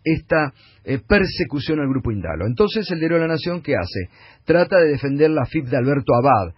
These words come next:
trata de defender su operación de prensa, y han publicado hoy, eh,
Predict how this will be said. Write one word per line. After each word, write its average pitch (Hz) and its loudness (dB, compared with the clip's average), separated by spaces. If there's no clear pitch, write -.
trata 170 2
de 156 6
defender 147 -2
su 214 -2
operación 170 0
de 160 -2
prensa, 160 -2
y 262 -6
han 311 -4
publicado 127 -2
hoy, 143 0
eh, 107 -4